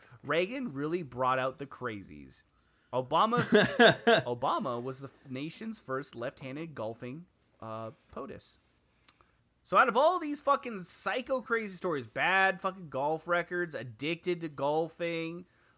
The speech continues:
Speaker 1: right?
Speaker 2: Mm.
Speaker 1: Pardoning Nixon and then going golfing, Reagan's gunman thing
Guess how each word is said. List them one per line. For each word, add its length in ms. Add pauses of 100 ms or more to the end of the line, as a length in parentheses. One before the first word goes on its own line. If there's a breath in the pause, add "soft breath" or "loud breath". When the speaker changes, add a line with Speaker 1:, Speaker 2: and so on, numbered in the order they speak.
Speaker 1:
right? 560
Speaker 2:
Mm. 240
Speaker 1:
Pardoning 600
Nixon 440
and 100
then 140
going 320
golfing, 840
Reagan's 560
gunman 640
thing 560